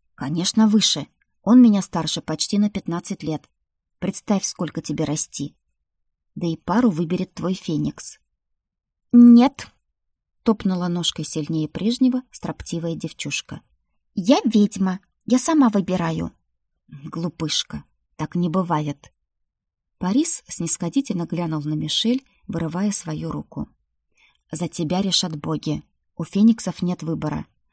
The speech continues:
Пару почуять могут только оборотни». «Нет», взъярилась фурия в лице моей крошки, и её глаза загорелись красным огнём. «Ой-ой»,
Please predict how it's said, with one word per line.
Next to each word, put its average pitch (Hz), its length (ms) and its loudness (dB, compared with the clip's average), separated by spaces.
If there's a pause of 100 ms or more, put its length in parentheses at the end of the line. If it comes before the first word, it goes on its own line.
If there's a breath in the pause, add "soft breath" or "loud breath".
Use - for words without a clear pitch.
(220)
Пару 202 240 2
почуять 170 600 -6
могут 165 320 -4
только - 300 -6
оборотни». - 680 -6 (920)
«Нет», 247 600 10 (540)
взъярилась 180 640 -2
фурия 220 500 0 (180 loud breath)
в 160 80 -8
лице 165 320 -2
моей 160 360 -4
крошки, - 560 -8 (460)
и 185 80 -4
её 190 300 0
глаза 220 300 2
загорелись 175 540 -4
красным 156 440 -6
огнём. 151 400 -6 (920)
«Ой-ой», 160 960 -4